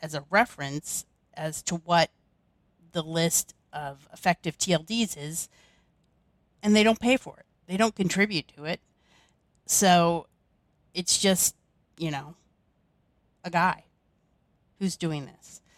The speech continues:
And what happens when he can no longer do it? Or what if there's, there's a metric called the hit by a bus factor, which is what would happen to the internet if this guy got hit by a bus,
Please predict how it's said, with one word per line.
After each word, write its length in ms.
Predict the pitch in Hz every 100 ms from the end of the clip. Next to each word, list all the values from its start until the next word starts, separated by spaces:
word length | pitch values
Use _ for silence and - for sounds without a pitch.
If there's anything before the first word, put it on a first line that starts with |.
| _ _ _
And 460 | 190 185 170 165 - _ _ _ _ _ 180
what 160 | 190
happens 440 | 202 196 196 185 165
when 140 | 175
he 140 | 160 185
can 220 | - 147
no 140 | 156
longer 400 | 185 185 254 175
do 160 | - 131
it? 220 | 85 _ - _
Or 360 | 156 147 143 _ _ _ _ _
what 180 | 147 143
if 220 | 156 - _ 165
there's, 320 | 185 185 - - _
there's 260 | 208 196 185
a 60 |
metric 420 | 185 226 262 -
called 300 | - 175 165
the 80 | 156
hit 260 | 151 202 180
by 140 | 165
a 100 | 151
bus 520 | 143 143 120 - - -
factor, 500 | - - - - - _ _ _ _ _ _ _
which 240 | - 170 -
is 480 | 156 151 143 - - _ _ _ 180
what 200 | 202 196
would 120 | 226
happen 280 | 214 202 190
to 100 | 175
the 180 | 170
internet 360 | 175 165 160 151
if 120 | 143
this 200 | - 165
guy 200 | - 147
got 200 | 151 110
hit 180 | - 151
by 120 | 139
a 80 | 131
bus, 420 | 127 127 - -